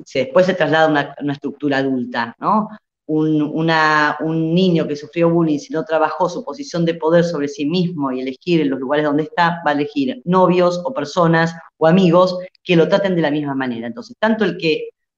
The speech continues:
hace bullying como el que, eh, tiende a ofertarse en estar en posiciones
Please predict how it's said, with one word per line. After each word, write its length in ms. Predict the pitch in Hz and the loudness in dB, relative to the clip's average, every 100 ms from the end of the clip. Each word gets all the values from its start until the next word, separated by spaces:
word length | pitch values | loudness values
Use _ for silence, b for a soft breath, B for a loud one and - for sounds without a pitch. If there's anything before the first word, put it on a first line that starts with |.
| - | -2
hace 240 | 240 240 | -2 0
bullying 440 | 165 139 127 120 - | -2 -2 -2 -4 -6
como 220 | 131 135 | -6 -6
el 140 | 127 | -6
que, 260 | 131 156 156 | -4 -4 -4
eh, 240 | 190 - - _ _ | -4 -6 -8 _ _
tiende 680 | 220 247 233 185 147 123 - _ | 4 6 6 4 2 -2 -8 _
a 180 | 143 - | -4 -2
ofertarse 800 | 170 - 160 151 226 220 214 170 | -6 0 -2 0 0 0 -2 -4
en 100 | 135 | -6
estar 260 | 135 180 175 | -6 -6 -4
en 100 | 165 | -6
posiciones 680 | 143 143 - 156 131 120 | -8 -12 -6 -4 -4 -8